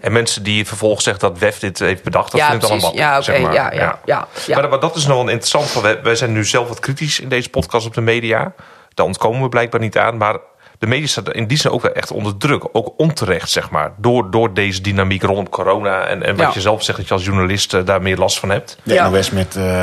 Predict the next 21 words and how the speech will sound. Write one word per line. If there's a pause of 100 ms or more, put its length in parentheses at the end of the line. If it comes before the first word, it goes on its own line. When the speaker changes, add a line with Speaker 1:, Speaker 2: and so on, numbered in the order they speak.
(160)
Speaker 3:
hoe (100)
heet
het,
eh,
logo's
van
de
busjes.
Andere
busjes
hadden
ze
toen
Speaker 1:
Ja.
Speaker 3:
een,
een
tijdje
dat
ze
verslag,
eh,